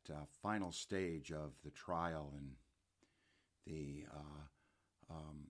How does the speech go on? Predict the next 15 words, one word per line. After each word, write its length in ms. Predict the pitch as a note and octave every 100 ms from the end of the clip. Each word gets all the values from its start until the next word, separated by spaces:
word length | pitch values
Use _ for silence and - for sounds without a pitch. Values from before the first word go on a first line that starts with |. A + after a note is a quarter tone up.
| -
the 140 | F2
accusing 520 | E2 - C3 A#2 A2
of 140 | F#2+ D2+
Jesus 600 | G2 G2+ F2+ D2 - E2
of 120 | D2
a 60 | C#2+
crime, 640 | - F#2 F2 D#2+ D2+ D2 C#2+
of 220 | C#2 C#2+ D2+
a, 360 | C#2 C2+ C#2+
of 80 | C#2+
a, 260 | C#2+ C2+ D#2
of 80 |
a 100 | D2
high 280 | D2 G2+ A2
crime, 500 | - - D#2 D2+ E2